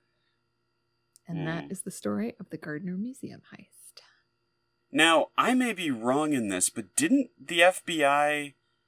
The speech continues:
Speaker 2: say like, they knew who,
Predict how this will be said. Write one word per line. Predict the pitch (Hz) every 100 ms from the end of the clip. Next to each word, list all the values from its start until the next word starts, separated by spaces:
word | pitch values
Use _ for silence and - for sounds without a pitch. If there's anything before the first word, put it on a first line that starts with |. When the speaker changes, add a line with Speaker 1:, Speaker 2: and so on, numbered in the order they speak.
| _ _ _ _ _ _
Speaker 2:
say | - - - 131 135 143 139 139 131 _ _ _ _ _ _ _
like, | 120 113 -
they | 120 113
knew | 107 107 117 113
who, | 95